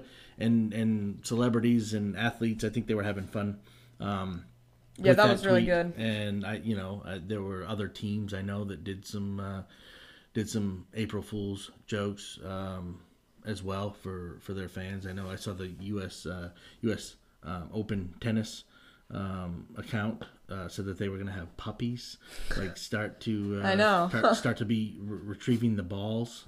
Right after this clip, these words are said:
Speaker 1: Um, and, and I think the Chicago Bears, you, you were, you were telling me the Chicago, you saw something about the Chicago Bears.
Speaker 2: Yeah, Chicago said that they were gonna introduce, uh, triple digit jerseys, uh, <laughs> to commemorate, uh, their centennial, I'm pretty sure. <laughs>
Speaker 1: Yeah.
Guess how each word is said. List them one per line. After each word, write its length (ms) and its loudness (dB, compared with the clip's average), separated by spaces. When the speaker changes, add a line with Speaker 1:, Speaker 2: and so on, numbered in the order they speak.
Speaker 1:
Um, 500 -4
and, 320 -8
and 160 -8
I 60 -10
think 320 -10
the 80 -12
Chicago 400 -6
Bears, 600 -4
you, 100 -10
you 100 -8
were, 120 -8
you 120 -8
were 80 -8
telling 280 -8
me 220 -8
the 80 -16
Chicago, 320 -12
you 160 -12
saw 180 -8
something 320 -10
about 140 -10
the 80 -18
Chicago 400 -10
Bears. 160 -2
Speaker 2:
Yeah, 280 10
Chicago 480 6
said 180 2
that 160 6
they 100 6
were 120 6
gonna 180 6
introduce, 420 4
uh, 220 8
triple 340 6
digit 360 6
jerseys, 600 6
uh, 460 10
<laughs> 720 8
to 100 4
commemorate, 720 12
uh, 260 10
their 240 10
centennial, 680 4
I'm 100 0
pretty 200 0
sure. 360 2
<laughs> 160 4
Speaker 1:
Yeah. 120 0